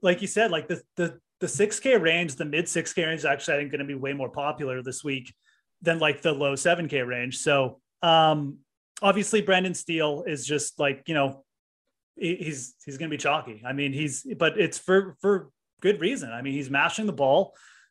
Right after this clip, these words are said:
Um, you know, he's got <laughs> really good course experience. So it's, you know, Brendan Steele is a guy who can kinda, like, you know, three putt a few times, but when he's playing this well, he does kinda grind out a lot of made cuts. And,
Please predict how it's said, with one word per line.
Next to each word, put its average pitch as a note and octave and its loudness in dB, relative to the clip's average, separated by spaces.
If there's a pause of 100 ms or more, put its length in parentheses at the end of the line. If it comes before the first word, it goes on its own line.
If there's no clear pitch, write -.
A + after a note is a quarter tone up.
(160)
Um, D3 6
you E3+ 0
know, D#3+ 4
he's D#3+ 0
got D#3+ 4
<laughs> C3+ -6
really A3+ 0
good - -4
course E3+ 0
experience. D#3 -2
So D#3 2 (720)
it's, - 0 (480)
you A3 -2
know, F3+ -2
Brendan A3+ 2
Steele B3 4
is G3 4
a A3 2
guy F#3+ 4
who G#3 4
can G#3 -2
kinda, F#3 0
like, F3 0
you F#3 -4
know, F3 -2 (160)
three F3+ -2
putt F#3 2
a F3 -2
few F#3 -4
times, F3 0
but D#3+ 0 (120)
when F#3 -2
he's G3 -2
playing G3 2
this G#3 0
well, F3 8
he E3 -2
does E3 2
kinda D#3+ 0
grind C#3+ -2
out C#3 -2
a B2+ -8
lot B2 -8
of A#2+ -12
made A#2 -12
cuts. A#2 -10
And, C#3 -6